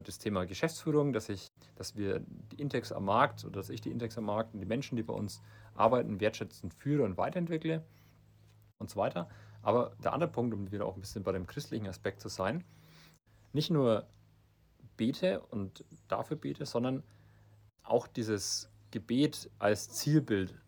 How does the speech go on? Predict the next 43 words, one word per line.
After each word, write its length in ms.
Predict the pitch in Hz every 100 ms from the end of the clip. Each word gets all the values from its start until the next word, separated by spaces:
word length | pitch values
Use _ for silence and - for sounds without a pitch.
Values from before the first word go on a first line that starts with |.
| -
zu 200 | 101 92
haben. 300 | 90 87 -
Also 240 | 98 110
ich 140 | -
hab 100 | -
mir 60 | 123
das 80 | 117
mal 80 | -
aufgeschrieben 680 | 139 - 160 160 170 190 -
und, 320 | 123 110 -
äh, 80 | 101
das 160 | 98 107
mache 140 | 113
ich 80 | 113
tatsächlich 340 | 113 - 120
auch 140 | 117 101
mittlerweile 420 | - 113 113 98
jeden 200 | 104 123
Morgen, 360 | 98 113 165 220 - - - - -
dass 140 | 95
ich 60 | 95
so 120 | -
eine 120 | 92
morgendliche 580 | 90 101 123 110 - 92
Vision 640 | 98 - 107 98 131 202 226 - - - _ 110
habe, 300 | 110 151 151
das 180 | 98
Zielbild 500 | - 135 127 113 - 117
visualisiere, 640 | 104 98 95 - 156 156
mit 180 | 123 -
allen 220 | 104 104
Sinnen 380 | - - 160 175
auch 180 | - 117
erlebe, 460 | 101 110 160 214 240 - _ - - - -
mit 160 | 104 92
einem, 140 | 90 - -
mit 100 | -
Freude 320 | - 117 135
im 60 | 117
Herzen, 320 | 117 120 98
also 140 | 95
nicht 100 | 101
so, 100 | -